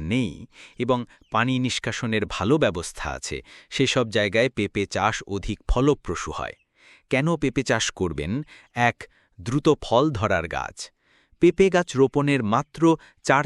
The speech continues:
থেকে ছয় মাসের মধ্যেই ফল ধরা শুরু করে। একবার ফল আসা শুরু হলে গাছ প্রায়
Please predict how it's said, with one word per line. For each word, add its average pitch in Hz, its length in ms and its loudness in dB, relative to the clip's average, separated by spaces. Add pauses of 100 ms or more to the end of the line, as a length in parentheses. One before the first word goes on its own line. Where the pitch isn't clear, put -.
থেকে - 240 0
ছয় 135 320 0
মাসের 120 360 0
মধ্যেই 92 460 -4
ফল 92 240 -2
ধরা 87 260 -2
শুরু 80 260 -6
করে। 57 260 -8 (360)
একবার 127 440 4
ফল 113 220 2
আসা 107 200 -2
শুরু 104 240 -4
হলে 92 240 0
গাছ 85 260 0 (140)
প্রায় 87 220 0